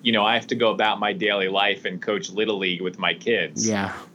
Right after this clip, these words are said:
Speaker 1: And then I gotta go to work every day and think about doom and gloom, and it's kinda hard to do. But,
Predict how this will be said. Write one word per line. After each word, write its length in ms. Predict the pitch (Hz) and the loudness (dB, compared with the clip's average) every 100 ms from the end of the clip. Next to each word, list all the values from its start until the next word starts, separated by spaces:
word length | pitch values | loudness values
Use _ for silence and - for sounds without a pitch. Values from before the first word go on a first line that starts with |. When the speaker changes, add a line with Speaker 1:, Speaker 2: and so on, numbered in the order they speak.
| - | -12
Speaker 1:
And 120 | 120 | -4
then 120 | 117 113 | 0 2
I 100 | 110 | 4
gotta 180 | 113 | 2
go 140 | 107 117 | 2 2
to 80 | 107 | 2
work 280 | 117 113 | 2 2
every 220 | 120 101 101 | 0 0 0
day 200 | 101 98 | 0 0
and 100 | 90 | -2
think 160 | 101 | -4
about 300 | 92 95 87 | 0 0 0
doom 220 | - 107 | -2 -2
and 160 | 98 87 | -2 -4
gloom, 420 | 87 101 117 90 | -2 0 0 0
and 80 | 85 | -4
it's 140 | 80 | -4
kinda 260 | - 104 101 | -2 0 2
hard 240 | 98 104 | 2 0
to 80 | 98 | -2
do. 360 | 85 101 139 95 | -6 -2 0 0
But, 260 | 85 95 | -2 -4